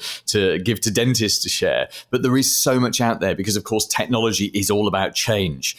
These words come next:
And our whole world is being reshaped by technology right in front of our eyes right now. Steve, let me change subject and ask you about some of the M S Ps that you're working directly with. The, the ones that are seeing the greatest progress right now, that are getting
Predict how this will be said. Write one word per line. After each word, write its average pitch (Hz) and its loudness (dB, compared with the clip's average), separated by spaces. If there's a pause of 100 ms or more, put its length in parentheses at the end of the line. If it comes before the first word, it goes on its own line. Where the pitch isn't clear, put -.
(240)
And 101 0
our - 0
whole 135 2
world 120 4
is 107 0
being 101 0
reshaped 113 0
by 104 0
technology 110 -2
right 165 0
in 139 0
front 127 0
of 117 -2
our 113 2
eyes 120 0
right 80 -4
now. 62 -6 (480)
Steve, 180 2
let 220 2
me 277 0 (140)
change 196 2
subject 110 0
and 110 2
ask 120 0
you 113 4
about 104 0
some 139 0
of 123 2
the 127 4
M 120 2
S 110 0
Ps 110 -2
that 107 -2
you're 117 2
working 104 0
directly 95 0
with. 87 -2 (300)
The, 139 0
the 139 -2
ones 185 2
that 180 0
are 156 2
seeing 131 2
the 117 4
greatest 120 0
progress 110 0
right 90 0
now, 85 0
that 87 -2
are 90 0
getting 107 0